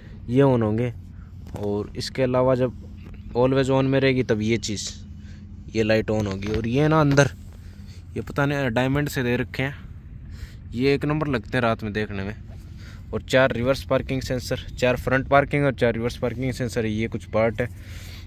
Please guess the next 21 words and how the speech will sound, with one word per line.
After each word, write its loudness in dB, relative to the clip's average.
ऐसे -8
डिज़ाइन 0
बनाए 4
हुए। 4
ये 2
स्किड -2
प्लेट, 2
ये -2
वाइट 0
कलर -2
में, 0
अगर 2
आप 4
ब्लैक 6
लोगे 4
तो 0
ये 4
ब्लैक 2
कलर 2
में 2
आएगी। 0